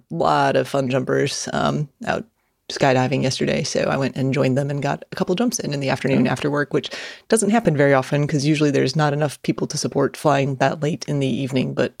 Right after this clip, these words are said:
Speaker 1: there was a true sunset load, so I got on that one as well, so would not have been able to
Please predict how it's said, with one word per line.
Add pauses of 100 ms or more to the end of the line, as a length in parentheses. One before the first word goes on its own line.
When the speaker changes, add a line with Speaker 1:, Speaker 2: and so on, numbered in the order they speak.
Speaker 1:
there
was
a (460)
true
sunset
load,
so
I
got
on
that
one
as
well,
so (340)
would
not
have
been
able
to